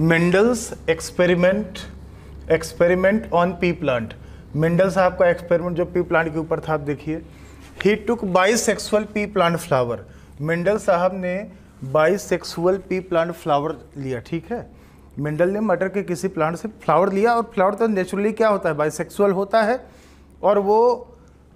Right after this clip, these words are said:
आर्टिफिशियल पॉलिनेशन कराना चाहते थे, क्रॉस पॉलिनेशन कराना चाहते थे, क्रॉस हाइब्रिडाइजेशन कराना चाहते थे। ठीक है, तो मेंडल का, Mendel's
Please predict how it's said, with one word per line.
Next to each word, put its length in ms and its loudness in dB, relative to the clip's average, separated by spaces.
आर्टिफिशियल 760 0
पॉलिनेशन 600 -4
कराना 340 -4
चाहते 360 -12
थे, 120 -16
क्रॉस 460 0
पॉलिनेशन 520 0
कराना 340 -2
चाहते 360 -10
थे, 200 -8
क्रॉस 420 2
हाइब्रिडाइजेशन 640 2
कराना 340 0
चाहते 320 -14
थे। 120 -16
ठीक 300 -4
है, 220 0
तो 80 2
मेंडल 420 2
का, 420 0
Mendel's 600 -2